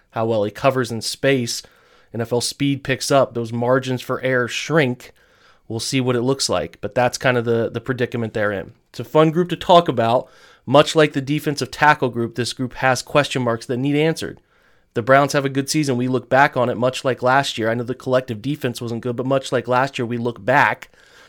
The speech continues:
and we say, "Hmm, looks like the linebackers overperformed," maybe to the route of what was the most plausible explanation for what they would do. To me, it's a middling group still.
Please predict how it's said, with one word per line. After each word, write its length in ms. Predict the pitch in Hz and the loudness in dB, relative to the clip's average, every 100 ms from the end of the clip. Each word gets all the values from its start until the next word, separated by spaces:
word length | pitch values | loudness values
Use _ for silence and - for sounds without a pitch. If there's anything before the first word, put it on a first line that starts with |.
| - | -6
and 100 | 113 | -4
we 60 | |
say, 500 | 117 - 143 120 117 - _ _ _ - | -2 6 6 6 2 -4 _ _ _ -4
"Hmm, 180 | 180 101 _ _ _ - | -2 -2 _ _ _ -8
looks 200 | 139 - | -4 0
like 100 | 139 | 2
the 80 | 143 | 4
linebackers 500 | 143 147 135 127 117 | 6 6 4 0 -4
overperformed," 920 | 123 123 120 139 - 160 143 117 131 | -4 -4 -2 -4 0 2 2 0 -8
maybe 600 | 120 127 135 139 131 139 _ _ _ _ _ - | -4 0 2 2 -2 -4 _ _ _ _ _ -12
to 140 | - | -4
the 100 | 131 | -2
route 320 | 127 123 123 117 | 0 0 0 -2
of 120 | 120 | -4
what 180 | 123 120 | -4 -6
was 160 | 120 | -8
the 120 | 127 | -6
most 540 | 123 123 131 139 - - _ - | -4 0 2 2 -2 -14 _ -16
plausible 640 | - 139 131 131 120 123 | -4 2 2 2 -2 -2
explanation 640 | 95 - - 127 123 123 123 | -4 -8 -8 -4 -4 -4 -8
for 160 | 113 120 | -8 -6
what 160 | 110 | -6
they 100 | 113 | -4
would 160 | 113 120 | -6 0
do. 300 | 165 120 - _ _ - _ | 2 2 -2 _ _ -20 _
To 100 | - | -4
me, 160 | 139 156 | 0 2
it's 140 | 151 | 2
a 40 | 139 | 2
middling 380 | 143 143 139 | 2 2 0
group 240 | 131 143 143 | 0 -2 -2
still. 360 | - 90 - | -6 -6 -8